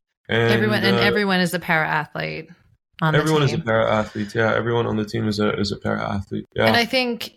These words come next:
Speaker 2: one of the things, like, here we're sitting here and we're both cyclists, and sometimes we ride in groups. I don't ride in groups necessarily <laughs> a lot, but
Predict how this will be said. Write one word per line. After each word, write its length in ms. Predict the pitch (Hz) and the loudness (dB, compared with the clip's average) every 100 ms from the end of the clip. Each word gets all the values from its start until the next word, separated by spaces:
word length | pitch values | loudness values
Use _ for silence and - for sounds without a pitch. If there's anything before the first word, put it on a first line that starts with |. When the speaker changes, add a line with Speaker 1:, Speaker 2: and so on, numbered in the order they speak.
| _ | _
Speaker 2:
one 180 | 202 220 | -2 0
of 80 | 214 | 2
the 120 | 208 | 0
things, 340 | 196 180 175 175 | 0 2 2 0
like, 120 | 160 | 0
here 320 | 185 170 160 | 2 2 4
we're 140 | 160 | 2
sitting 460 | 165 - 160 156 165 | 0 0 0 0 0
here 420 | 160 147 147 143 | 0 0 -2 -2
and 300 | 156 160 151 | 0 -2 0
we're 120 | 175 165 | 0 2
both 220 | 160 160 | 2 0
cyclists, 880 | - 151 151 147 151 151 - - | 0 -2 -2 -4 -2 -4 -8 -10
and 300 | 151 147 147 | -8 -8 -10
sometimes 440 | - 233 226 202 180 | -2 0 2 0 0
we 60 | |
ride 240 | 170 160 160 | 0 0 0
in 80 | 160 | -2
groups. 240 | 160 160 | -4 0
I 80 | 175 | 0
don't 160 | 160 | 0
ride 220 | 147 156 160 | -2 -4 -4
in 60 | |
groups 260 | 165 160 - | -4 -4 -2
necessarily 640 | 160 160 160 185 202 220 - | -4 -4 -4 -2 0 0 0
<laughs> 40 | |
a 80 | 180 | 0
lot, 400 | 165 151 156 170 | 4 2 0 -2
but 260 | 170 156 | -4 -4